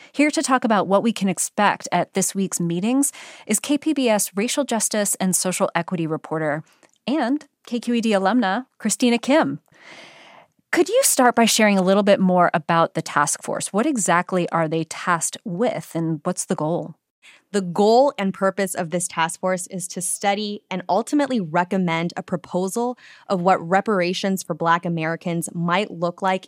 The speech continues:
Speaker 2: in California by June of next year. They began meeting last year and have already heard expert panels on issues of employment discrimination, redlining, and racist infrastructure projects.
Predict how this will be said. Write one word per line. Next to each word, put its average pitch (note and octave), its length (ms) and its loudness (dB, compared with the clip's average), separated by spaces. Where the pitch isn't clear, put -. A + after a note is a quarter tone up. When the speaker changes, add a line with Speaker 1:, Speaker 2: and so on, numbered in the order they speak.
Speaker 2:
in G3+ 160 2
California G3 840 -2
by F3+ 100 4
June F3+ 500 -2
of D#3+ 140 -8
next D#3 400 -6
year. B2+ 320 -6
They G3 140 -4
began G#3+ 300 0
meeting F#3 240 -2
last F#3+ 380 2
year G#3 160 0
and F#3 60 0
have E3+ 80 0
already F3+ 260 0
heard F3+ 300 -2
expert - 320 -4
panels E3+ 380 -4
on D#3+ 100 -6
issues D#3+ 300 -8
of D3+ 100 -8
employment A#3 540 0
discrimination, F#3 960 -4
redlining, F3+ 720 0
and F3 240 0
racist E3+ 380 -6
infrastructure F3+ 600 -8
projects. F#3+ 600 -6